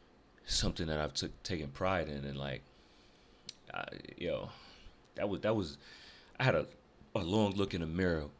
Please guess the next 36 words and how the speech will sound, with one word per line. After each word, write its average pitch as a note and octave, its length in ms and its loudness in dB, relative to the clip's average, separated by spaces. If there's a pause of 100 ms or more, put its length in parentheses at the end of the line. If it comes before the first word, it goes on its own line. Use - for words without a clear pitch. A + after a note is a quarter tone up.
(280)
that D#2+ 200 0
day, D2+ 200 2
and D2 100 -2
I'm D#2+ 100 -4
like, D2 220 -4
"Yo, D2+ 260 0 (1400)
this G#2+ 180 -2
Rochester, G2 480 2 (260)
this - 180 -4
Rochester G2 380 4
trip F#2+ 240 -2
has F2+ 180 2
to E2 80 -4
mean D#2+ 240 0
something D2 380 -2
more D#2 240 0
to D2 80 -2
me. C#2+ 220 -6 (180)
This - 180 -6
Rochester F2+ 440 2
trip - 260 -4
has D#2+ 240 2
to - 120 -6
be, D2 420 0 (880)
it D#2+ 60 -2
has F#2 200 4
to F#2+ 80 0
have E2 140 4
a D2+ 60 0
greater D#2 320 2
impact. D#2+ 420 -2
It D2+ 60 -2
has E2 260 0
to D2+ 100 -6
be D2+ 380 0 (640)
organized, D2+ 800 -2